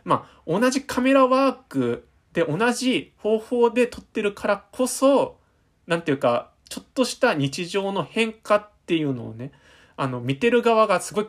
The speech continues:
感じやすくなっていって、なんていうか、日常、結構繰り返されてるようだけれども、実はやっぱりちょっとずつ違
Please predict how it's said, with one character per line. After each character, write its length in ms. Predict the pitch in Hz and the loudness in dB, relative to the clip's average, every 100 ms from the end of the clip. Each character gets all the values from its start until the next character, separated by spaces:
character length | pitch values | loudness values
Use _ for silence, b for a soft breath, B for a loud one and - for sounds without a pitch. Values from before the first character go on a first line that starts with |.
| - | -6
感 260 | 175 180 | -6 -6
じ 140 | 160 185 | -6 -4
や 100 | 185 | -4
す 80 | - | -4
く 80 | |
な 80 | 202 | -8
っ 80 | 196 | -6
て 100 | 135 | -8
い 40 | |
っ 20 | 113 | -8
て、 400 | _ - 143 - B B - | _ -6 -6 -6 B B -14
な 80 | 190 | -8
ん 20 | |
て 80 | 139 | -2
い 40 | |
う 20 | |
か、 160 | 131 - | -2 -2
日 400 | 143 135 233 214 | -6 -2 -2 -2
常、 720 | 208 220 214 214 214 214 - b b b b _ _ _ - - | 0 2 2 2 0 -2 -4 b b b b _ _ _ -20 -10
結 140 | - | -6
構 160 | 147 - - | -6 -6 -10
繰 120 | 170 | -10
り 80 | 202 | 0
返 180 | 226 226 | 0 2
さ 140 | 233 | 0
れ 80 | 220 | -2
て 140 | 240 | -2
る 80 | 185 | -2
よ 140 | 147 226 | -4 -4
う 60 | |
だ 120 | 190 | -4
け 100 | 135 | -4
れ 80 | 127 | -4
ど 100 | 120 | -2
も、 220 | 123 113 b b - | -6 -8 b b -10
実 260 | 180 - | -8 4
は 240 | 254 - - _ | 4 4 -6 _
や 100 | - | -6
っ 20 | |
ぱ 80 | 131 | -6
り 60 | |
ち 100 | - | -6
ょ 20 | 147 | -6
っ 60 | |
と 100 | - | -6
ず 120 | 131 | -6
つ 200 | 135 | -8
違 20 | - | -6